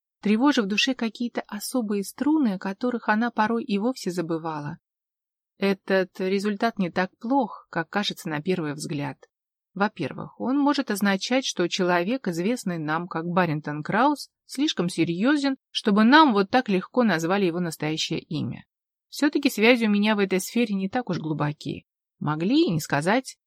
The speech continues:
как на самом деле всё обстоит. Во-вторых, вполне возможно, он обращался к другим людям, тогда особенно важно, что найдёт мой помощник в гуже. Возможно, он не знал, к кому здесь обратиться, а там наоборот, а это ниточка.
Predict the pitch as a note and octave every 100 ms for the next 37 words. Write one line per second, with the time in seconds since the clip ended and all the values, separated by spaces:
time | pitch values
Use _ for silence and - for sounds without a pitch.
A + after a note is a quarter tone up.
0 | _ - G3 G3 F#3 G3 F#3+ F3+ F#3+ F3
1 | E3+ - G3+ F3+ - F#3 F3 E3 - -
2 | _ _ _ _ - D#3+ D#3 - D#3 F3+
3 | C4+ - - - E3+ F3+ B3+ E4 C4+ G3
4 | G3 C4 C#4+ C4 - F#3+ A#3+ G#3+ F#3 -
5 | A3+ - A3+ B3+ A3 D#3+ D#3 D#3 A#3 B3
6 | G#3 G3 _ - F#3 G#3+ A#3+ A#3+ A#3 F#3
7 | F3+ E3+ G3 B3+ A3+ G3+ F#3 - A3 A#3+
8 | G#3 E3+ G3 F#3+ F3+ F3 E3 F#3 - E3+
9 | D#3+ D3+ D3 D3+ - - _ _ _ _
10 | _ G3 G#3 G#3 B3 E4 D4+ C4+ D4 D4+
11 | A#3+ A3+ C4+ - G#3+ G#3 E3+ - D#3 E3
12 | D#3+ - - - F3 F3+ - F3 - G#3+
13 | D4 G3+ C#3 D3 D3 F3 - - _ _
14 | F#3 D3+ D3 - A3+ C4 D#3 - F#3+ -
15 | - G3